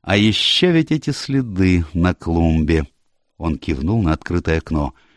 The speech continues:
Жиро устремился к окну. "Но здесь нет никаких следов". "Да", — невозмутимо отвечал Пуаро, поправляя стопку книг на столе. "Там их действительно нет".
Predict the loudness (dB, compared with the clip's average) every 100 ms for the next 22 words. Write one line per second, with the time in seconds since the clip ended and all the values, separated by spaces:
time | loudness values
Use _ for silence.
0 | _ -10 -8 -4 0 2 0 _ _ -8
1 | -6 -2 0 0 -2 -6 -8 -4 -4 -4
2 | _ -20 -20 _ _ -6 -4 -2 0 0
3 | 2 2 2 2 0 -2 -4 -2 0 0
4 | -2 -10 _ _ -10 -2 2 4 4 2
5 | 0 -4 -4 0 2 2 2 2 2 2
6 | 2 -2 0 -2 0 0 2 2 0 -2
7 | _ _ -8 -2 0 2 0 0 -2 -2
8 | -4 -2 -2 -2 -4 -4 -2 -2 -2 -8
9 | -20 -20 _ 2 2 2 0 2 2 2
10 | -2 -6 -4 -2 0 2 2 2 0 -8